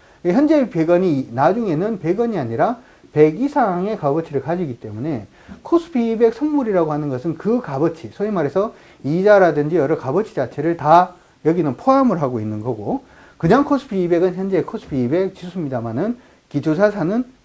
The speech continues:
같은 거다, 이렇게 생각을 해 두시면 될 것 같습니다. 자, 그러면 수익 구조는 어떻게 나가는지 한번 보도록 하죠. 요 지수권에서, 요 지수권에서 선물을 매수를 했어요.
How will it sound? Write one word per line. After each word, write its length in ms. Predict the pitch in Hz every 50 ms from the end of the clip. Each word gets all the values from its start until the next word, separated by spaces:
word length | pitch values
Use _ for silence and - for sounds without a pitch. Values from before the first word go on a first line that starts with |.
| _
같은 320 | - - 147 147 - 180 143
거다, 180 | 113 104 117
이렇게 460 | 127 151 165 - 117 107 113 165 226 226 -
생각을 420 | 160 147 131 127 123 113 107 101
해 140 | 120 113 107
두시면 340 | - - 117 127 131 131 131
될 160 | 123 123 107
것 80 | - 160
같습니다. 540 | 123 101 - - 120 107 101 101 104 135 214 254 - - - - - - - - _ -
자, 120 | 160 147
그러면 640 | - 180 226 311 330 262 120 127 139 147 143 117 101 - - - _ _ _
수익 340 | - - 339 359 370 311
구조는 320 | - 233 208 220 214 202 180
어떻게 280 | 175 180 - 202 190
나가는지 360 | 151 131 120 123 123 123 131 151
한번 160 | 127 107 107
보도록 340 | - 120 113 120 110 - -
하죠. 240 | 107 - 104 170 254 - _ _ _ _ _ _ - - - - _ _ _ - _ - - - - - _ - 147
요 280 | 160 185 233 269 285
지수권에서, 880 | 277 - 302 311 - 311 214 - 156 127 123 113 107 - 165 156 120 - - _ _ -
요 200 | 135 147 170 170
지수권에서 720 | 170 208 214 - - 185 - 151 131 123 113 113 - 196
선물을 580 | 180 - 262 285 277 254 220 180 170 208 233 226
매수를 440 | 165 131 123 120 - 247 226 185 139
했어요. 340 | 131 110 - - 107 95